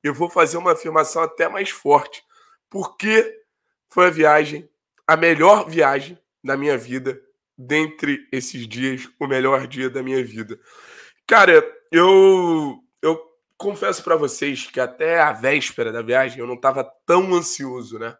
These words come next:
Era muita burocracia, pô, tinha que tirar P C R, tinha que fazer isso, tinha que fazer aquilo.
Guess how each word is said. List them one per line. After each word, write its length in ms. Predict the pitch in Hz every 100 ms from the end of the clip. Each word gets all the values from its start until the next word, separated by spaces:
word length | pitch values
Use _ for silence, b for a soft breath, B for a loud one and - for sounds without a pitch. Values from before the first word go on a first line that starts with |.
| b b b b
Era 160 | - 175
muita 280 | 190 190
burocracia, 1080 | 160 156 151 131 123 - - 120 151 127 117
pô, 320 | - 127 120
tinha 400 | - - 139 139
que 140 | 131 -
tirar 260 | 127 123
P 140 | - 120
C 180 | -
R, 440 | 113 123 123 113 113
tinha 160 | -
que 80 | 117
fazer 260 | 131 117 117
isso, 340 | 123 123 -
tinha 140 | - 110
que 80 |
fazer 240 | 123 117 123
aquilo. 600 | 117 _ 120 131 135